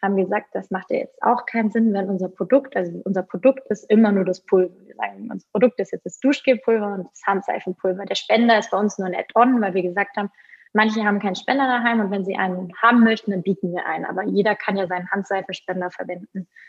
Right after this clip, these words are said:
zum Beispiel. Ähm, und dann haben wir halt gesucht nach einer Lösung, weil man das Pulver in den Spender einfüllen muss und die Öffnung muss ja groß genug sein.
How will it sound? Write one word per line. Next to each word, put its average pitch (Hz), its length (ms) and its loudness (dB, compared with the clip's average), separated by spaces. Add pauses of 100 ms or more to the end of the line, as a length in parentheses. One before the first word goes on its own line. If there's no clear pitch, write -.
zum - 180 -6
Beispiel. - 380 -4 (640)
Ähm, 196 540 2
und 202 80 0
dann 196 180 -2
haben 208 100 0
wir 214 100 2
halt 196 180 0
gesucht 220 500 2
nach 208 120 -2
einer 190 220 -2
Lösung, 247 500 4
weil 196 180 2
man 190 160 0
das 185 160 -6
Pulver 233 260 6
in 185 160 0
den 180 100 -8
Spender 233 340 -2
einfüllen 214 440 -2
muss 208 160 -4
und 202 80 -4
die 214 140 -2
Öffnung 208 260 -2
muss 180 160 -6
ja - 100 -6
groß - 260 -6
genug - 260 -10
sein. - 260 -12